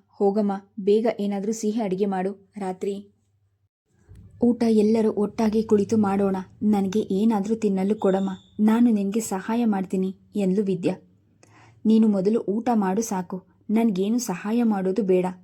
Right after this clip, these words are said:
ಎನ್ನುತ್ತಾ ಕೋಮಲ ತಟ್ಟೆಯಲ್ಲಿ ಅನ್ನ ಸಾರು ಕಳಿಸಿ ತಂದುಕೊಟ್ಲು. ಊಟ ಮಾಡಿ ಎಷ್ಟೋ ದಿನ ಅಂದಂಗೆ ಬೇಗ ಬೇಗ ತಿನ್ನುತ್ತಿದ್ಲು.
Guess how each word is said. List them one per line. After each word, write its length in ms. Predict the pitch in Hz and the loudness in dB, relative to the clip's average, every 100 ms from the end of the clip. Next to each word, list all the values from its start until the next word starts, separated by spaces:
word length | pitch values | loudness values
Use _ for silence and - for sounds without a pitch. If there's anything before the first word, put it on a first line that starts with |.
| _ - | _ -4
ಎನ್ನುತ್ತಾ 360 | 226 220 190 226 | 2 2 0 -6
ಕೋಮಲ 400 | 220 202 202 190 | -4 -2 -2 -4
ತಟ್ಟೆಯಲ್ಲಿ 560 | 202 185 180 226 190 208 | -4 -4 0 2 2 0
ಅನ್ನ 300 | - 196 220 | -2 -2 -2
ಸಾರು 300 | 233 208 196 | -2 -4 -4
ಕಳಿಸಿ 400 | 196 180 180 226 220 - | -4 -4 -4 -6 -8 -6
ತಂದುಕೊಟ್ಲು. 520 | 196 190 190 185 185 185 _ _ - _ - | -4 -4 -2 -2 -4 -8 _ _ -20 _ -6
ಊಟ 220 | 208 220 226 | -4 -2 -2
ಮಾಡಿ 260 | 190 185 | -2 -2
ಎಷ್ಟೋ 520 | 208 180 185 - 226 226 _ _ - 196 | 0 0 0 -2 -2 -4 _ _ -12 0
ದಿನ 140 | 226 220 214 | 2 2 0
ಅಂದಂಗೆ 560 | 202 202 196 208 214 - | -2 -2 -2 -2 -4 -6
ಬೇಗ 340 | 202 214 233 - | -4 -2 0 0
ಬೇಗ 240 | 185 196 226 | 0 0 -2
ತಿನ್ನುತ್ತಿದ್ಲು. 640 | 214 202 196 185 185 185 | -2 -4 -4 -4 -6 -10